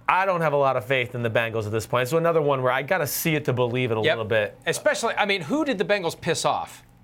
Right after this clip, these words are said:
Speaker 2: to get this game right out of the gates? Like, does somebody not like Zach Taylor, right?
Speaker 1: This is the worst game. I mean, I had to open up a year in Seattle as a backup one year, and I mean, that's, it's about as tough of a place to open up your season as there is in the N F L.
Speaker 2: And that was before they were very good.
Speaker 1: Right,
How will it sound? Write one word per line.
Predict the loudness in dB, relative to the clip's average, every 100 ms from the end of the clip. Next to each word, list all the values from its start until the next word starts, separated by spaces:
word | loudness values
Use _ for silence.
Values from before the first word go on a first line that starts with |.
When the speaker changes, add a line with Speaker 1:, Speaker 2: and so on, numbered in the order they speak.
| _
Speaker 2:
to | -6
get | -2 -2 -2
this | -6
game | -2 -2 -2 -4
right | -2
out | -2 -4
of |
the | -6
gates? | -8 -8 -10 -16 -16 -4
Like, | -2 0
does | -2
somebody | 0 0 0
not | 2 0 2
like | 0 2
Zach | 2 2
Taylor, | 0 0 0 -2 -8 -14 -16 -2
right? | 0 0 -2 -2
Speaker 1:
This | 0 2
is | 0
the | 2
worst | 2 2 0
game. | 0 0 0 -2 0
I |
mean, | 0 0 -2 -2
I | 0 2
had | 2
to | 2
open | 2 2 0
up | 0
a | 0
year | 2 2 2
in | 0 -2
Seattle | 0 2 2 2 0
as | 0
a |
backup | 0 0 0 0 -2 0
one | -2
year, | -2 0 0
and | 0
I |
mean, | 0
that's, | 0 -2 -4
it's | -6 -2
about | 0 0
as | -2
tough | -2 -2
of | -4
a |
place | -2 -2 0
to | 0
open | 0 0
up | -2
your | -4
season | -2 -2 -2 -2
as | -2
there | 0 0
is | -2
in | -2
the | -2
N |
F |
L. | 0
Speaker 2:
And | 0
that | 0
was | -2
before | -4 0 2
they | 2
were | 2
very | 2 2 2
good. | 2 2 4
Speaker 1:
Right, | 2 0